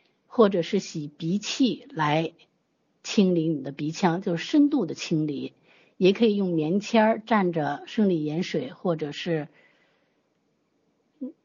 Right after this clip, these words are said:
蒸馏水都可以来清洗鼻子，尽量不要用手。即使你要没，手边没有这些东西，你要把手清理，清洗干净，你再进行你的鼻腔的清理。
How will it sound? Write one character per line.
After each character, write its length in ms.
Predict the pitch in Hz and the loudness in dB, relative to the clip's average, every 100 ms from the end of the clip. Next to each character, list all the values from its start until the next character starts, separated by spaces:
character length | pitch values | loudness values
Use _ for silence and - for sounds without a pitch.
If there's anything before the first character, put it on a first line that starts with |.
| _ - | _ 6
蒸 180 | 277 | 6
馏 160 | 262 180 | 6 2
水 260 | - 131 - | -2 -6 2
都 160 | 254 240 | 2 2
可 220 | - 135 | 0 -2
以 200 | 135 - | -2 -6
来 220 | 165 147 170 | -4 -4 -4
清 340 | - - 190 | -4 0 0
洗 160 | - 143 | 0 -8
鼻 200 | - 151 | -6 -6
子， 180 | 165 170 _ _ _ | -6 -10 _ _ _
尽 240 | - 233 | 2 2
量 220 | 190 175 135 | 4 0 -2
不 160 | 143 | -2
要 200 | 180 160 | 0 0
用 220 | 160 165 | -2 -2
手。 340 | 151 - - - _ _ _ | -4 -8 -12 -16 _ _ _
即 200 | - 294 | 4 4
使 160 | 262 208 | 6 2
你 120 | 185 | 2
要 180 | 151 143 | 0 0
没， 220 | 165 175 | 2 0
手 200 | - 156 | 0 0
边 180 | 202 226 | 2 2
没 180 | 196 208 | 4 2
有 160 | 233 | 2
这 140 | 185 160 | 0 -2
些 200 | 160 156 | -2 -2
东 220 | 185 190 | -2 -4
西， 260 | - 165 277 269 | -6 -10 -10 -8
你 160 | 202 160 | -4 -2
要 160 | 170 170 | -2 -2
把 180 | 165 | -4
手 240 | 185 165 - _ | -6 -10 -14 _
清 320 | - 254 233 | -4 0 2
理， 100 | 208 - _ _ _ _ _ _ - | 0 -6 _ _ _ _ _ _ 2
清 180 | - | 6
洗 160 | 269 - | 6 4
干 220 | 180 240 | 0 0
净， 220 | 226 165 | 0 -2
你 80 | 143 | -4
再 160 | 139 160 | -4 -6
进 180 | 170 160 | -4 -4
行 320 | 156 147 165 _ _ _ _ | -4 -6 -8 _ _ _ _
你 160 | - 143 | -4 -2
的 120 | 143 | -4
鼻 240 | 147 160 | -6 -6
腔 260 | 190 233 226 | -2 -2 0
的 80 | 180 | -2
清 260 | - 160 | -4 -4
理。 220 | 143 - | -4 -10